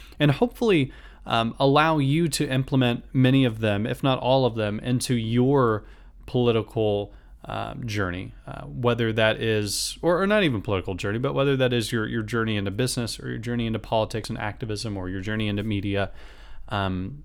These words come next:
but really challenge you to think about these and consider what parts of your career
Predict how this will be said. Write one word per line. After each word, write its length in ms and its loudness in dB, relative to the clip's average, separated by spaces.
but 100 0
really 280 4
challenge 400 2
you 80 2
to 120 2
think 240 0
about 300 2
these 400 -2
and 460 0
consider 640 2
what 480 0
parts 480 2
of 180 -4
your 200 2
career 580 -2